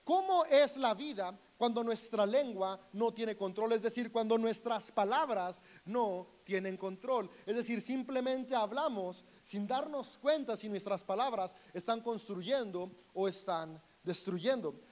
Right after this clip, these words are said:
Y él dice algunas cosas que son interesantes para poder analizar y poder encontrar de qué manera podemos aplicarlo al día a día y a lo práctico de nuestra vida. Y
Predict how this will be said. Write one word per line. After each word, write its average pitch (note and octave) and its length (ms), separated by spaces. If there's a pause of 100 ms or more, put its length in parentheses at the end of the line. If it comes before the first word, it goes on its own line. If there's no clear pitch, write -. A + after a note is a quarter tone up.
(120)
Y B3+ 100
él F4+ 140
dice F4 320
algunas B3 480
cosas G#3+ 480
que G#3 80
son A#3+ 340 (300)
interesantes A#3+ 920
para G#3 240
poder A3+ 400 (520)
analizar A3 840 (400)
y A#3 80
poder C#4+ 240
encontrar D4 560
de C#4 100
qué C#4 80
manera C#4 300
podemos C4 420
aplicarlo A#3+ 800
al G#3+ 220
día C#4 200
a C4 60
día A#3+ 300
y G#3 60
a G#3+ 40
lo G#3+ 160
práctico F#3 580 (280)
de F#3+ 120
nuestra F3+ 320
vida. F#3+ 240 (1200)
Y C4+ 320